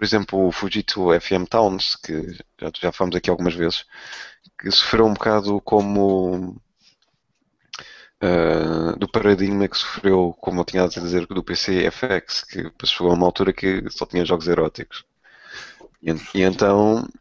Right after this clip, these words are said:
ah, tu tens jogos como o R P G, ah, Amarant, acho que é assim que se pronuncia, Amarant três, que é noventa e quatro, tens jogos também como o Dragon Half,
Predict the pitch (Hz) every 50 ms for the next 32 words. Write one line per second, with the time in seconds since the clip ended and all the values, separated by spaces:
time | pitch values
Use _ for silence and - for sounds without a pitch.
0 | - _ - _ - 101 98 95 92 - - - - 101 95 90 101 98 - -
1 | - - _ - - 101 95 95 95 95 92 - - _ _ 104 95 87 95 95
2 | 92 90 90 87 - - 85 82 82 85 - - - 90 92 92 90 90 90 90
3 | 85 85 85 - - - - - 95 95 90 87 - - 90 - 87 - - -
4 | - 82 80 80 - - - - - - 82 87 87 90 87 82 - _ - -
5 | - - _ - - 87 92 - - 98 87 82 95 85 - 85 80 - - 87
6 | 87 - - - - _ _ - - - - - - - _ _ _ 87 87 80
7 | 85 90 - - - 92 92 - - 90 90 90 90 92 90 85 - 87 85 -
8 | 104 90 87 87 - - - -